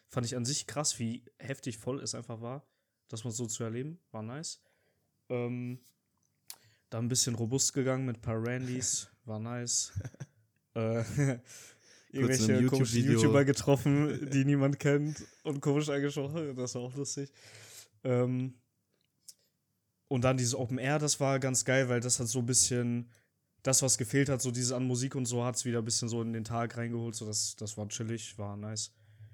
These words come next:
Speaker 2: Hattest du ein persönliches
Speaker 1: Und, äh,
Speaker 2: Highlight?
Speaker 1: mein persönliches Highlight, pff.
Speaker 2: Dein
Speaker 1: Boah.
Speaker 2: Kostüm.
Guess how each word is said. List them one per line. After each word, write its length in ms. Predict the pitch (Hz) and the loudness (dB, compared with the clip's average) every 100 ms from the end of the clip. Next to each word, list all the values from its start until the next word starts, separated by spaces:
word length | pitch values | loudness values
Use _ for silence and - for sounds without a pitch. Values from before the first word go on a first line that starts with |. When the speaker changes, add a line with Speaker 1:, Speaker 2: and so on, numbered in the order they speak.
| - - _ | -20 -20 _
Speaker 2:
Hattest 240 | 101 101 - | -8 -6 -4
du 60 | |
ein 80 | 101 | -2
persönliches 580 | 104 113 117 113 104 - | 0 2 2 0 -2 -2
Speaker 1:
Und, 80 | 113 | 0
äh, 40 | |
Speaker 2:
Highlight? 340 | 120 131 135 - _ _ _ _ _ _ _ | 0 -2 -4 -14 _ _ _ _ _ _ _
Speaker 1:
mein 260 | - 107 117 | -12 -8 -6
persönliches 540 | 120 110 117 117 107 | -4 -6 -6 -6 -6
Highlight, 520 | 107 110 113 113 113 107 | -6 -6 -6 -8 -10 -12
pff. 640 | - 104 104 101 78 - - _ _ _ _ _ _ _ _ _ _ _ - | -14 -12 -12 -10 -10 -12 -16 _ _ _ _ _ _ _ _ _ _ _ -6
Speaker 2:
Dein 200 | 104 104 | -4 -2
Speaker 1:
Boah. 60 | |
Speaker 2:
Kostüm. 420 | 101 101 101 101 | -2 -2 -2 -2